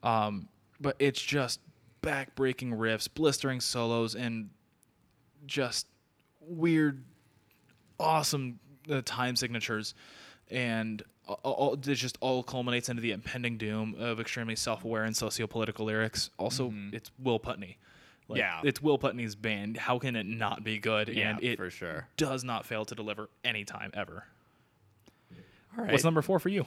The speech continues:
Speaker 1: <laughs>
Speaker 2: So, also coming more recent and real nice and heavy, um, I actually have a tattoo of this band,
Speaker 1: Mm-hmm.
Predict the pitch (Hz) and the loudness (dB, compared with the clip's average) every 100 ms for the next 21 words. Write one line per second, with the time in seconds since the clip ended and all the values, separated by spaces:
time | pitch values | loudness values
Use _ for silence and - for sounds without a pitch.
0 | - - 147 170 170 180 170 233 277 - | 0 4 8 12 12 12 10 8 6 4
1 | 285 - 190 240 208 147 135 127 117 110 | 4 6 6 8 8 8 8 6 6 2
2 | 110 107 127 113 107 101 101 101 - 101 | 0 -6 0 4 4 2 0 0 2 4
3 | 101 101 101 92 92 98 104 101 104 95 | 2 2 0 0 -2 -4 -2 2 2 2
4 | 98 92 92 - 92 92 92 87 95 110 | 0 -4 -4 -4 -6 -4 -4 -2 -2 -4
5 | - 107 95 95 110 135 190 196 160 123 | -4 -2 -2 0 2 2 2 2 4 4
6 | 113 104 110 110 - 180 214 139 110 104 | 2 2 4 4 2 2 6 4 4 0
7 | 98 - 87 - 92 82 80 92 139 120 | -2 -4 -6 -6 -6 -4 -4 -4 -4 -6